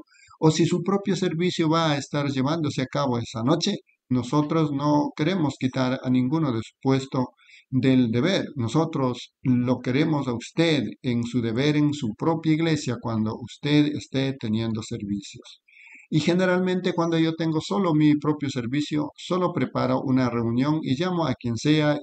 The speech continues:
y yo tengo mi servicio por la tarde para que así todos queden estar libres, puedan estar libres para regresar en la noche a su propia iglesia.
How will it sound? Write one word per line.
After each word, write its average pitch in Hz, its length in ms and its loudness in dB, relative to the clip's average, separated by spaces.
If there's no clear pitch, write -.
y 120 300 2
yo 185 160 6
tengo 165 300 2
mi 156 100 4
servicio 156 600 0
por 147 100 0
la 127 120 2
tarde 147 380 2
para 127 240 0
que 131 120 -4
así 160 320 2
todos 165 300 4
queden 151 300 4
estar 131 300 0
libres, 131 380 6
puedan 156 340 4
estar 123 320 -4
libres 147 380 0
para 123 260 -4
regresar 117 520 -4
en 131 100 2
la 131 100 2
noche 160 380 0
a 131 80 -6
su - 240 -10
propia 143 540 -6
iglesia. 110 540 -6